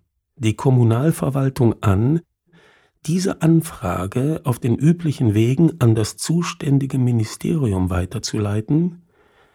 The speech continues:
welches ich um eine Genehmigung der Zuwendung von Unterstützung für die Familien meines Dorfes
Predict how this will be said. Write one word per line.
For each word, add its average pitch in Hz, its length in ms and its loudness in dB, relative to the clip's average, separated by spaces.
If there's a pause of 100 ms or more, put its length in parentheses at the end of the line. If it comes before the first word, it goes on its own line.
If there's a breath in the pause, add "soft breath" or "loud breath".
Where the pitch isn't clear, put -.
welches 143 840 2
ich 127 320 -2
um 127 180 4
eine 110 220 2
Genehmigung 120 800 4
der 107 160 0
Zuwendung 127 880 -2 (280 loud breath)
von 117 260 0
Unterstützung 139 880 -2
für 135 140 -6
die 104 100 -4
Familien 127 640 0
meines 101 400 -2
Dorfes 104 680 -8